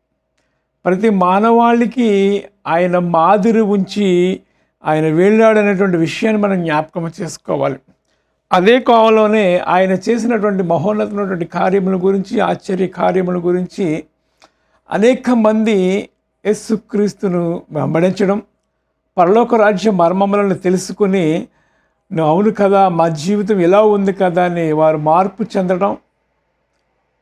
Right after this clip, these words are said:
యేసుని వెంబడించడం కూడా మనం చూస్తూ ఉంటూ ఉన్నాం. అలాంటి సందర్భంలో, ఆ, ఇక్కడ ఆయన అనేక ఆశ్చర్యకార్యములు జరిగించిన తర్వాత ఒక మూగ దయ్యమును వెళ్ళగొట్టడం మనం చూస్తూ ఉంటూ ఉన్నాం.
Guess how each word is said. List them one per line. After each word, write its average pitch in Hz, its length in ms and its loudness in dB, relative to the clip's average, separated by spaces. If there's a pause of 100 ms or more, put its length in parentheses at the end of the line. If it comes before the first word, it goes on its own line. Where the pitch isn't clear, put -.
(160)
యేసుని 214 680 2
వెంబడించడం 202 760 0
కూడా 190 280 2
మనం 170 300 0 (100)
చూస్తూ 190 320 -4
ఉంటూ 165 320 -4
ఉన్నాం. 147 280 -2 (1040)
అలాంటి 233 420 2
సందర్భంలో, 202 1160 2 (460)
ఆ, 156 400 2 (140)
ఇక్కడ 190 640 2 (460)
ఆయన 185 300 4
అనేక 208 580 2
ఆశ్చర్యకార్యములు 208 800 2
జరిగించిన 185 540 0
తర్వాత 202 300 0
ఒక 208 200 0
మూగ 214 400 2
దయ్యమును 208 920 0
వెళ్ళగొట్టడం 175 680 2
మనం 165 220 -2 (100)
చూస్తూ 165 300 -4
ఉంటూ 160 300 -4
ఉన్నాం. 147 260 -4